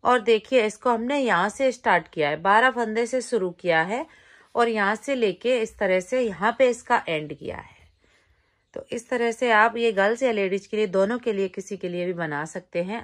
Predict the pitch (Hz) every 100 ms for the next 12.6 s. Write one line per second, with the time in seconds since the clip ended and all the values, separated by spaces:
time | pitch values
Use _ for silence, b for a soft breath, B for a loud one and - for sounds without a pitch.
0 | - 175 202 196 170 - 175 175 170 165
1 | 160 - 226 220 220 226 214 175 165 180
2 | 202 - 185 - 190 175 180 190 185 185
3 | 170 160 175 180 196 196 226 254 226 180
4 | 175 180 190 262 240 269 202 180 175 175
5 | 180 - 202 196 339 B B B B B
6 | B - 220 226 294 269 220 196 220 196
7 | 208 233 240 233 190 185 190 180 185 180
8 | 262 320 - 175 175 - 226 - 170 170
9 | - 165 - 240 370 b b b b -
10 | 202 - 202 208 269 359 b b b b
11 | _ _ _ 185 185 202 214 208 196 208
12 | 220 220 254 254 320